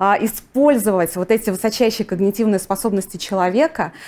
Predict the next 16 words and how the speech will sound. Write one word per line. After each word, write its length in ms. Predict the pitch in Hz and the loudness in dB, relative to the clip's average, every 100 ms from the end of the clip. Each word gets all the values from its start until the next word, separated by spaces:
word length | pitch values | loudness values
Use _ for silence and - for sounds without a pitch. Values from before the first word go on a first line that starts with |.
| - 247 - | -18 -10 0
и, 400 | 247 269 277 - | 4 6 4 4
а, 520 | 202 196 185 180 165 - | 2 2 2 2 0 2
то, 140 | 285 | 2
что 160 | 294 226 | 2 0
могут 240 | 220 208 | 0 0
дать 240 | 196 214 208 | 0 0 0
нам 240 | 202 208 | 0 0
машины, 680 | 190 196 - 240 214 165 - | -2 -2 -2 0 0 0 -4
и 140 | 220 240 | -2 -2
также 360 | - 254 226 | 0 0 0
позволят 600 | 220 202 196 202 247 220 - | -4 -4 -2 2 2 2 -2
управлять 720 | 226 - 214 208 220 214 - | -6 -2 0 2 2 2 -2
развитием 560 | - 190 180 202 - 165 | -6 -4 -2 -4 -2 -4
этого 280 | 185 180 175 | -4 -4 -6
искусственного 480 | 165 185 - 170 170 | -6 -6 -6 -4 -4
интеллекта 520 | 170 220 320 - | -2 -2 -2 -2